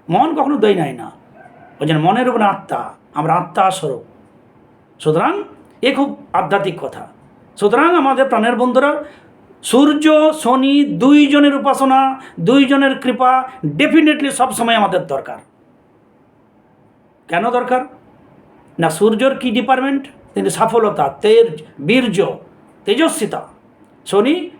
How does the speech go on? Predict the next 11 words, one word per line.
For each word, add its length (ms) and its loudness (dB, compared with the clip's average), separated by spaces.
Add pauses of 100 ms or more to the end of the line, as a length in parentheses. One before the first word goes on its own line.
নিয়ম 540 0
নিষ্ঠা, 680 -4 (960)
আমাদের 420 0 (300)
কঠোরতা, 760 0 (1080)
দুঃখ 300 0
কষ্ট 280 -2
সহ্য 480 -2
করার 260 0
মতো 200 -2
হিম্মত 440 0
দেওয়া। 440 -4